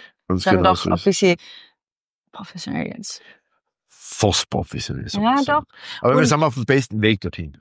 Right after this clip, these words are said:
Speaker 1: sagen
Speaker 2: das
Speaker 1: wir
Speaker 2: ist
Speaker 1: so, ja.
Speaker 2: krass. Und muss da jeder quasi einmal selber aufnehmen? Also, oder spielt ihr da alle in einem Raum
Speaker 1: Nein,
Speaker 2: gemeinsam?
Speaker 1: nein, nein, nein. Da ist jeder extra.
Speaker 2: Jeder extra.
Speaker 1: Jeder einzeln.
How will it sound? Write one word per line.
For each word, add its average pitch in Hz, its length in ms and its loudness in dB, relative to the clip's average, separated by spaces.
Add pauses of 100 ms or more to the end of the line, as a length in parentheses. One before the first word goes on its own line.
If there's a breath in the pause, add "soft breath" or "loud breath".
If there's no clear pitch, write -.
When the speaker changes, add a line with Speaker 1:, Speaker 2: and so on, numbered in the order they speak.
Speaker 1:
sagen 202 200 -6
Speaker 2:
das - 40 -4
Speaker 1:
wir - 60 -4
Speaker 2:
ist 80 100 -6
Speaker 1:
so, 73 100 -10 (140)
ja. 82 140 -4
Speaker 2:
krass. - 320 -12 (680 loud breath)
Und 214 200 2
muss 220 240 2
da 214 140 2
jeder 202 760 0 (320)
quasi 233 340 0
einmal 202 240 0
selber 190 300 0
aufnehmen? 262 440 -4
Also, 208 260 -2
oder 202 320 0 (160)
spielt - 360 -4
ihr 226 80 2
da 202 160 2
alle 202 280 0
in 208 80 -2
einem 196 280 -2
Raum 196 600 0
Speaker 1:
Nein, 107 120 -4
Speaker 2:
gemeinsam? 185 580 0
Speaker 1:
nein, 82 120 -8
nein, 76 120 -8
nein. 73 60 -14 (460 loud breath)
Da 101 100 -4
ist 92 80 -2
jeder 110 200 4
extra. 95 420 -6 (280)
Speaker 2:
Jeder 202 280 -4
extra. 175 200 -6
Speaker 1:
Jeder 139 260 6
einzeln. 135 580 0